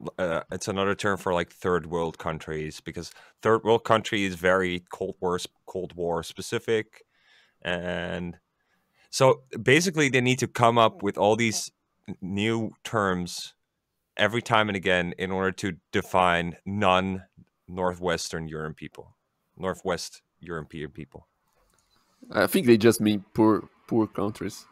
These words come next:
Speaker 1: Yes,
Speaker 2: right?
Speaker 1: that's the same thing. I'm saying. <laughs> It's like
Speaker 2: No, because they include Australia in the Northwestern countries, which makes no
Speaker 1: Yes,
Speaker 2: sense.
Speaker 1: but who, who colonized Australia,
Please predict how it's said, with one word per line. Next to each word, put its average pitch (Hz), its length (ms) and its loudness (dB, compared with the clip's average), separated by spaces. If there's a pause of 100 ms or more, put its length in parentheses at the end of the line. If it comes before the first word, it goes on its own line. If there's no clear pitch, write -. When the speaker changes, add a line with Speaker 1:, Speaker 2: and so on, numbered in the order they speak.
Speaker 1:
Yes, 123 280 2
Speaker 2:
right? - 60 -8
Speaker 1:
that's 113 220 2
the 113 80 -4
same 107 280 0
thing. 101 360 -4 (120)
I'm 90 120 -8
saying. 90 180 -8 (300)
<laughs> 143 100 0 (540)
It's - 340 2
like - 260 -8 (2000)
Speaker 2:
No, 156 180 12
because 123 300 8
they 135 160 8
include 127 340 2
Australia 117 840 4 (240)
in 117 140 -2
the 113 100 2
Northwestern 110 1400 -2 (200)
countries, - 500 -4 (200)
which - 160 -12
makes 104 180 -2
no 120 100 2
Speaker 1:
Yes, 104 120 4
Speaker 2:
sense. 113 160 2
Speaker 1:
but - 140 0
who, 131 260 4 (220)
who 135 240 2
colonized 110 760 2
Australia, 90 640 -4